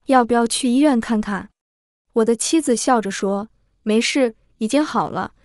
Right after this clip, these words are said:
今天你想吃什么早餐？”我来做。我的妻子平时不喜欢做早餐，现在却主动提出要帮我做，显然是想转移话题。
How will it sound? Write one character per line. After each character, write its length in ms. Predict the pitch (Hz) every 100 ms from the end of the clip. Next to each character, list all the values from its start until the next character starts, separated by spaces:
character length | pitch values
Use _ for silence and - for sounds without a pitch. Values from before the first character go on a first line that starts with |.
| _ _
今 160 | - 247
天 460 | 233 254 240 247 -
你 100 | 226
想 200 | 247 190
吃 160 | 190 254
什 160 | 247 190
么 100 | 247
早 200 | 214 -
餐？” 320 | - 196 208 _ _ _ _ _ _
我 240 | 240 220 196
来 260 | 196 196
做。 500 | 220 - 294 220 - _ _ _ _ _ _ -
我 120 | 220
的 80 | 233
妻 260 | 233 - 320
子 360 | - 208 175 _ -
平 220 | - 226
时 140 | 240
不 140 | 226 277
喜 160 | -
欢 180 | 202 190
做 140 | 220
早 180 | 202 165
餐， 380 | - 220 208 226 _ _ _
现 240 | - 320 294
在 220 | 311 277
却 160 | 262 277
主 180 | 196
动 220 | 175 254 226
提 160 | 196
出 360 | 185 226 226 -
要 140 | 262 233
帮 200 | 262 269
我 100 | 185
做， 340 | - 233 - _ _ -
显 260 | - 196
然 220 | 190 196
是 160 | 226 262
想 180 | 233 226
转 220 | 185 151
移 80 | 175
话 240 | - 226
题。 340 | - - -